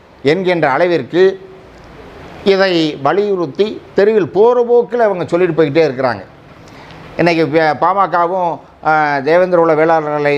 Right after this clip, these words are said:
அ தி மு க கூட்டணியில் வச்சதுனால தான் இன்றைக்கி தோல்வி அடைஞ்சாங்கன்னு சொன்னா, வெற்றி அடைவதற்கு எத்தனையோ வாய்ப்புகள் இருக்கு. தோல்விக்கு இது ஒரு காரணம்தான் நீங்க சொல்றீங்க. ஆனா, நாங்க சொல்றோம்,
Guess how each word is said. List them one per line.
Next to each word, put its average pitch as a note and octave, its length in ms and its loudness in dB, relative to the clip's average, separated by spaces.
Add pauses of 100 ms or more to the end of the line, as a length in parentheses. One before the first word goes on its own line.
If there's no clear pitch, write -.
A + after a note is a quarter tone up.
(120)
அ - 80 2
தி E3 80 -6
மு D#3+ 100 -4
க C#3+ 80 -4
கூட்டணியில் C3+ 420 -2
வச்சதுனால D3+ 540 2
தான் G3 220 0 (1080)
இன்றைக்கி F3+ 260 0 (260)
தோல்வி G3+ 220 2
அடைஞ்சாங்கன்னு D3+ 560 -2
சொன்னா, D#3+ 200 -2 (1500)
வெற்றி F#3 320 0
அடைவதற்கு A#3+ 460 2
எத்தனையோ B3+ 340 0
வாய்ப்புகள் G#3+ 480 -2
இருக்கு. C#3 200 -8 (840)
தோல்விக்கு B3+ 420 2 (120)
இது A3 160 2
ஒரு A3+ 240 2
காரணம்தான் A#3+ 600 -4
நீங்க G3 280 -6
சொல்றீங்க. E3 300 -2 (840)
ஆனா, C#3+ 260 0 (1900)
நாங்க F3 240 0
சொல்றோம், G3+ 600 -2